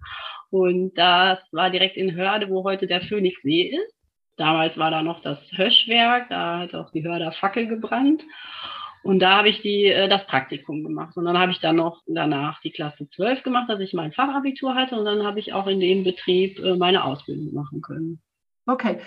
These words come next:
Speaker 2: da
Speaker 1: Ja.
Speaker 2: waren Sie dann, Realschule, sag ich mal, Fachabi, da waren Sie achtzehn, neunzehn und haben dann die Ausbildung begonnen.
Speaker 1: Genau, ich bin dann also jeden Tag von Freinohl nach Hörde immer mit dem Zug gependelt, immer vom Land in die Stadt. Also ich war jeden Tag bald zwölf Stunden unterwegs.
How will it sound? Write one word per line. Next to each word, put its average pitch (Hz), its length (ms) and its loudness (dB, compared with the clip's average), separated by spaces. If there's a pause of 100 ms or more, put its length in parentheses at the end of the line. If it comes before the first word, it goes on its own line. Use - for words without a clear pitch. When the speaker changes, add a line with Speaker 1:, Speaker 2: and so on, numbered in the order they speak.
(140)
Speaker 2:
da 214 100 4
Speaker 1:
Ja. 214 60 4
Speaker 2:
waren 269 240 8
Sie 277 100 0
dann, 262 460 4
Realschule, 262 520 4
sag 285 180 0
ich 285 40 -2
mal, 254 140 6
Fachabi, 262 480 2
da 233 140 2
waren 233 180 6
Sie 233 140 -6
achtzehn, 247 360 4
neunzehn 320 560 4
und 294 180 2
haben 277 220 6
dann 277 220 2
die 269 100 0
Ausbildung 254 600 2
begonnen. 190 580 2 (960)
Speaker 1:
Genau, 160 320 4
ich 156 140 -2
bin 196 100 4
dann 190 120 8
also 185 200 6
jeden 247 380 4
Tag 240 240 2
von 214 340 0
Freinohl 226 560 -2
nach 208 360 -2
Hörde 226 340 2
immer 208 260 0
mit 208 180 -4
dem 190 100 -12
Zug - 260 -12
gependelt, 269 720 2
immer 220 240 0
vom 226 240 -8
Land 226 340 4
in 196 120 0
die 208 100 -2
Stadt. 294 500 2
Also 196 200 -4
ich 214 160 -6
war 208 100 2
jeden 240 300 -2
Tag 226 240 -2
bald 202 240 -4
zwölf 208 160 -2
Stunden 196 240 -4
unterwegs. 190 680 0